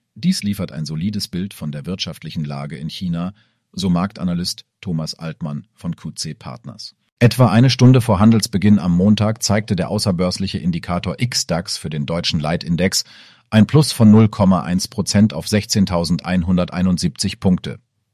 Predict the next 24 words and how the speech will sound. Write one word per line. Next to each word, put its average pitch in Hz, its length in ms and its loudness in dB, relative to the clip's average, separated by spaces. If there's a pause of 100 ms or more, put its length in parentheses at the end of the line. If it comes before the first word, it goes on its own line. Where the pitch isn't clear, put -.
(200)
Damit 101 340 6
rückt 107 180 2
das - 180 -2
Rekordhoch 104 540 0
von 87 220 0
Mitte 90 180 -2
Juni 107 540 4 (120)
bei 87 300 -4
sechzehntausendvierhundertsiebenundzwanzig 95 2250 -2
Punkten 87 400 -4
wieder 80 220 -8
in 78 120 -8
den 76 140 -8
Fokus, 82 500 -10 (320)
nachdem 107 320 4
der 98 120 2
dax 101 360 -2
in 87 140 -2
den 82 160 -4
ersten 98 420 -4
sechs 87 320 -6
Monaten 95 460 2
des 76 160 -10
Jahres 87 420 -6